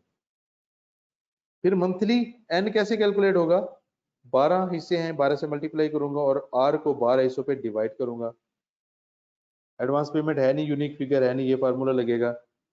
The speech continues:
यहाँ पे data punch करूंगा, ये देखें पॉइंट एट थ्री और एन को सिक्सटी यूज़ किया तो ये मेरे पास present value आ गई। ये मैंने इस scenario को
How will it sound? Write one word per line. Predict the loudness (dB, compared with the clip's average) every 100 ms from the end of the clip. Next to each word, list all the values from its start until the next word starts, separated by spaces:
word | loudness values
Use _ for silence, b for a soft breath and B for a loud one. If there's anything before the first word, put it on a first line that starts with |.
| -6
यहाँ | -2
पे | 0
data | 0 0
punch | 0 -4
करूंगा, | -2 -2 0
ये | 0
देखें | 0 -4 -6 -8 _ _ _
पॉइंट | -2 2
एट | 2 0 0
थ्री | 0 -2 -8 _ _ -2
और | 2 2 0 -6
एन | -6 -4
को | -4 -4
सिक्सटी | -6 -14 -8
यूज़ | -4 -4 -4
किया | -4
तो | -2
ये | -2
मेरे | -2 -4
पास | -2 -4 -4 _ _ _ _ _ _ -2
present | 0 0 -4
value | -6 -8 -12
आ |
गई। | -14 _ _ _ _ _ _ -12 0
ये | 2
मैंने | 2 2 0
इस | -2 -2 -4 -2 -4 -2
scenario | 0 0 2 2 2 2 2
को | 0 -2 0 0 -4